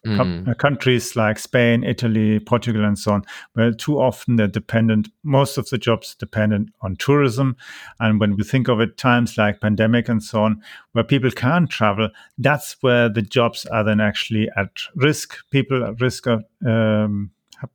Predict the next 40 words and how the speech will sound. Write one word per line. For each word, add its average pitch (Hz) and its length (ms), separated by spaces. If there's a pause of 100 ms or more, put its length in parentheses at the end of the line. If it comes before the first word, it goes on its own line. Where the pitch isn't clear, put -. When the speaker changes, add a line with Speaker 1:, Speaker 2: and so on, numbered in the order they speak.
(120)
Speaker 1:
getting 123 280
proper 123 260
income. 139 420 (460)
And 123 440
when 131 100
you 135 80
think 156 200
of 151 60
it, 151 160 (300)
even 156 240
in 139 100
startups, 135 520
there 131 80
are 107 60
plenty 180 280
of 156 180
jobs 135 380
where 120 120
you 113 260 (180)
don't 156 300
necessarily 127 720
need 113 260
to 127 140
have 117 260
a 117 160
university 113 720
degree. 113 240
You 110 160
don't 110 160
have 107 160
to - 80
have 120 80
a - 20
master 110 400
or 107 140
P - 180
H 107 160
D 120 80
or 107 60
whatever. 107 340